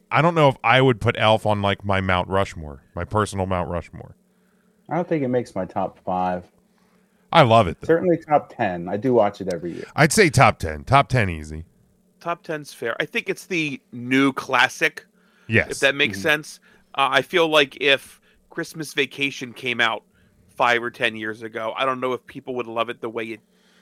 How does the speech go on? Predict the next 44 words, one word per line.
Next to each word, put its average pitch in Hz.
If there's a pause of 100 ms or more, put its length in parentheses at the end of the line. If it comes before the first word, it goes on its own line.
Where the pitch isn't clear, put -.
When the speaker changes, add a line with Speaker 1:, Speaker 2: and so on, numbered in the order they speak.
(220)
Speaker 3:
it 123
has, 117
because 123
it's 117
been 131
out 117
for 123
so 123
long 120
and 120
it's 110
become 120
that 117 (580)
cult -
classic 113
that 117
everybody 113
loves 147
Speaker 1:
Yeah. 104
Speaker 3:
to -
watch. 117
I -
feel 147
like 131
Elf 131
is 117
in 127
that 120
category. 147 (360)
Um, 110 (640)
going, 120
going 113
forward 110
is 107
kind 117
of -
in 113
that 113 (500)
grouping 120
of, 113
like, 117
uh, 120
these 123
are 110